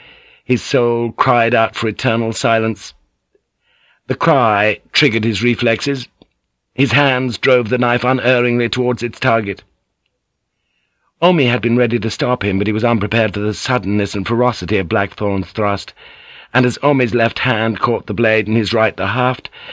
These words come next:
pain bit into him, and blood spilled from his left hand. He fought the power of the thrust with all his strength. He was losing. Then Igurashi helped.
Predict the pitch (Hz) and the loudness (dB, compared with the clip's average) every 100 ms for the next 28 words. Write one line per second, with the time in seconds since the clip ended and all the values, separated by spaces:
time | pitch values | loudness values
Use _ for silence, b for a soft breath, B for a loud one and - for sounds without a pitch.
0 | B B - 139 123 117 120 110 110 117 | B B 0 2 2 2 0 0 0 0
1 | 110 123 143 143 113 101 120 117 117 104 | 0 0 0 0 0 0 2 2 0 -4
2 | - 113 104 113 110 113 - 131 123 107 | -4 -2 0 -2 0 0 -2 -4 -2 -4
3 | 101 B B B B - 147 - 175 - | -6 B B B B 2 2 2 0 0
4 | - 117 - 135 120 113 98 110 143 123 | -4 -6 -2 2 2 2 -2 -2 2 0
5 | 113 107 117 110 107 - 143 107 - _ | 0 -2 0 0 -2 -2 -2 -2 -10 _
6 | B B B 139 131 123 143 113 95 - | B B B 0 0 2 2 2 -4 -6
7 | - _ _ - 135 127 135 123 135 147 | -18 _ _ 0 2 2 2 2 2 2
8 | - 98 87 87 - | 0 -2 -4 -6 -10